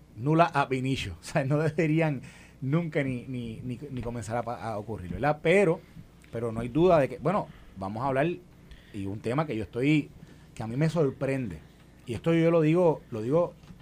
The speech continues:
de forma constructiva, y lo digo de forma, eh,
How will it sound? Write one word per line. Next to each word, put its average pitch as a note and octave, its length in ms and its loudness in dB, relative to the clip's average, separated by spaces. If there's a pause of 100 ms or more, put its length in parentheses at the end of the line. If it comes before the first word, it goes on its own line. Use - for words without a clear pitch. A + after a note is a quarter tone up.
de A2 80 -8
forma D3 280 -2
constructiva, D3+ 840 2 (520)
y B2 60 -8
lo A2 140 -6
digo C3 280 4
de D#3 80 4
forma, D3 600 -2
eh, G2+ 580 -8